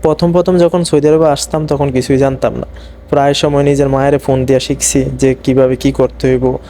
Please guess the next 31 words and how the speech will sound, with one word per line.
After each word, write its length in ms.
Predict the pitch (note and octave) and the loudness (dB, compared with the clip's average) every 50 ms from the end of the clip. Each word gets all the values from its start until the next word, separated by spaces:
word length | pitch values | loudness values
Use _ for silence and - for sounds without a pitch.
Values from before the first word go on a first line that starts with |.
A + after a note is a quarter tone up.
| - - - - - | -20 -20 -12 -4 0
বা 140 | C3 C3+ C3 | 2 2 2
অনেকের 420 | C3 C3 B2+ B2+ C3+ B2+ C#3 C3 - | 2 2 2 0 0 -2 -2 -2 0
সাথে 220 | - C#3 C3 - C3 C3 | -2 -2 0 0 -2 -2
থাইকা 420 | - C#3 C3 B2+ - - C3+ C3 C3 - - - - - - - - | 0 0 0 0 0 0 0 0 0 -4 -10 -16 -18 -18 -18 -6 -4
অল্প 160 | - F3+ F3 - F3+ | -4 -4 0 0 -2
অল্প 160 | E3+ D#3+ - D3+ | -2 0 -4 -2
করে 180 | C#3+ D3 C#3 C3+ | 0 2 0 0
একটু 140 | C3 - C#3 | 0 0 -2
একটু 160 | C3+ - C#3 | 0 0 -2
করে 220 | C3 - C#3 C#3 | 0 0 0 0
শিখতে 300 | C3+ - D3+ C#3 - - C3+ | 0 0 -2 -2 -2 -4 -4
শিখতে 300 | - - B2+ - - D#3 | -4 -6 -8 -4 -2 0
এখন 240 | C#3+ A#2+ - - C3+ C3 | 0 0 0 -2 -4 -2
পুরোপুরি 520 | C3+ C#3+ C#3 C#3+ C#3 C3+ C3+ C3+ C#3+ D3 D#3+ - - - - - - - - - - - - - - - - - - - - - | 0 0 0 0 0 0 0 0 0 -2 -2 -6 -12 -20 -20 -20 -20 -20 -20 -20 -20 -20 -20 -20 -18 -18 -18 -18 -18 -18 -6 -2
মানে 160 | C#3+ C#3 C#3 C3+ | -2 0 2 2
নিজের 320 | C#3 C#3+ D3 C#3+ D3+ C#3+ C3+ | 2 2 2 2 0 0 0
কাজ 220 | - D3 C#3+ C#3+ | -2 -2 -2 -2
শেষ 240 | - - - D#3+ C#3+ - | -2 0 0 0 -2 0
করে 200 | - F3+ F3 E3+ D#3 | 0 2 2 2 2
এসে 140 | C#3+ - D3+ | 2 0 0
নিজেটা 300 | C#3+ D3 D3 D3 C#3 C#3 C3+ | 0 0 0 0 0 0 0
নিজে 220 | C3+ C#3 C3 C3+ | 0 0 0 -2
খানা 240 | B2+ - C3 B2 B2+ | -2 -2 -2 -2 -2
পাকাইয়া 400 | A#2+ C3 C3 - C3 C3 B2+ B2 | -2 -2 -2 0 0 0 0 0
খাইতে 260 | A#2 A#2+ A#2 A2+ - B2+ | 0 -2 -4 -2 -2 -4
হয়। 140 | A#2+ B2 - - - - _ - - - - - - - - - - - | -4 -4 -8 -14 -20 -20 _ -20 -20 -20 -18 -20 -20 -20 -20 -20 -8 -2
জি 120 | - D#3 D3+ C#3+ | 2 2 4 4
ভাই, 180 | C#3 C3+ C3 C3+ | 4 4 4 4
এটাই 280 | C3+ C3 B2+ C3+ C3+ | 2 2 2 2 2
হইল 180 | C3+ C#3+ C#3 C#3+ C3+ | 2 2 2 0 0
প্রবাস 360 | - C#3 C3 A#2+ A#2 A#2+ | 0 0 0 0 0 -2